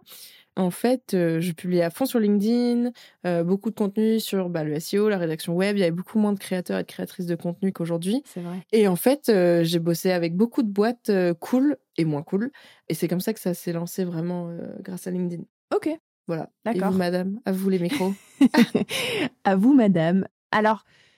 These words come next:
Speaker 2: pour, euh, revenir sur ce que t'as dit, moi, j'ai pas suivi de coaching, euh, business ou
Speaker 1: Mm.
Speaker 2: quoi. En me lançant, je me suis vraiment lancée sur le tas. Je me suis dit, euh, « Fuck it, let's go. »
Speaker 1: <laughs> YOLO.
Speaker 2: Euh,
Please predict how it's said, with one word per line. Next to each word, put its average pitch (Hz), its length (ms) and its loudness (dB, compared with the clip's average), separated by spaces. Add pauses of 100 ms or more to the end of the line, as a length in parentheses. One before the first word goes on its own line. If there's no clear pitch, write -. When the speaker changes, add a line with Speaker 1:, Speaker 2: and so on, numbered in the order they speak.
(320)
Speaker 2:
pour, 254 300 2
euh, 240 200 6
revenir 254 440 4
sur 277 140 -2
ce - 80 -6
que - 80 0
t'as 247 160 2
dit, 254 100 4
moi, 285 100 4
j'ai 220 120 2
pas 285 160 2
suivi 285 240 2
de 247 140 4
coaching, 247 440 4
euh, 220 120 4
business 220 360 4
ou 202 80 4
Speaker 1:
Mm. - 20 2
Speaker 2:
quoi. 240 220 6
En 226 80 4
me 214 80 4
lançant, 214 260 2
je 254 60 4
me 226 60 6
suis 202 160 -4
vraiment 202 220 2
lancée 226 240 2
sur 214 140 -4
le 196 120 0
tas. 196 180 -2
Je 208 100 -4
me 196 60 0
suis - 160 -8
dit, 190 140 -2
euh, « 185 320 -2
Fuck 226 200 -6
it, 220 140 -4
let's 190 160 -6
go. » 214 200 -6 (240)
Speaker 1:
<laughs> 285 440 0 (220)
YOLO. 240 600 4
Speaker 2:
Euh, 190 560 2